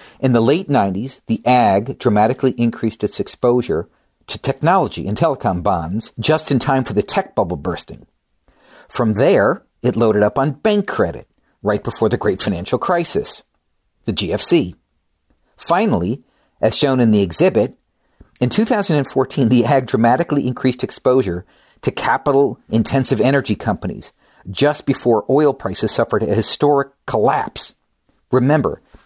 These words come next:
it behaves this way by design. Today, the index has a different problem,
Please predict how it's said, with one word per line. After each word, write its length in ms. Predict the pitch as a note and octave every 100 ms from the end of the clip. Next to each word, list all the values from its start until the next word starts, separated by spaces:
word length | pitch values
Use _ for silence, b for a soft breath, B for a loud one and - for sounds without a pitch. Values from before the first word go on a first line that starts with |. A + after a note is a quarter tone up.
| b -
it 160 | B2
behaves 640 | B2+ A2+ - F#3+ B3 G#3 -
this 260 | G2+ -
way 340 | G2 F2 - - _ _ _ G2
by 380 | F#2 A#2+ B2+
design. 680 | A#2+ G2+ F#2 G#2+ G2 - - _ _ _ _ _ _ _ _ _ _ _ _ _ _ _ _ _
Today, 560 | - C#3 G3+ E3 C3 D#3+ _ -
the 140 | C#3
index 360 | D3+ C#3+ - -
has 180 | - C3+
a 60 | B2
different 360 | B2+ - G#2+
problem, 400 | - F2 - -